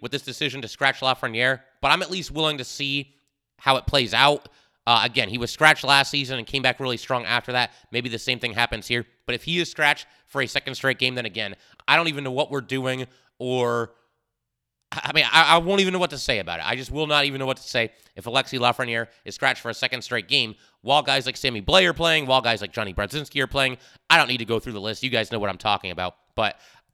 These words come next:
it just paints a very murky future for Alexi Lafreniere if he's a healthy scratch for two consecutive games. But we'll see how the entire thing plays out. Like I said, do wanna get to this game, but this Alexis Lafreniere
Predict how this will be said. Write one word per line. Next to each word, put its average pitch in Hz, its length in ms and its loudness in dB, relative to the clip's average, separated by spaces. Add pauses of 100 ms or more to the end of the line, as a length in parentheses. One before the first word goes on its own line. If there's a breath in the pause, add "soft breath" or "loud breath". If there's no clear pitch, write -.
(140)
it 120 100 -6
just 156 160 0
paints 160 260 -4
a 131 140 0
very 151 480 0 (240 soft breath)
murky 131 400 -4
future 127 380 -6
for 117 160 -4
Alexi 113 320 -2
Lafreniere 110 420 -2
if 95 80 -10
he's 117 180 -16
a 113 40 -14
healthy 120 260 -6
scratch - 380 -4 (220 soft breath)
for 113 100 -14
two 117 160 -6
consecutive 98 440 -8
games. 73 220 -14
But 92 140 -12
we'll 135 100 -4
see 139 320 -4 (160 soft breath)
how 117 380 2 (140 soft breath)
the 117 80 -6
entire 113 280 0
thing 110 160 -8
plays 95 240 -8
out. 135 240 2 (320 soft breath)
Like 147 160 0
I 139 60 2
said, 101 200 -6
do 151 100 -2
wanna 165 140 2
get - 140 2
to 139 60 -10
this 123 160 -6
game, 135 360 -2 (220)
but 123 200 0
this 127 220 -6
Alexis 143 340 -2
Lafreniere 131 640 2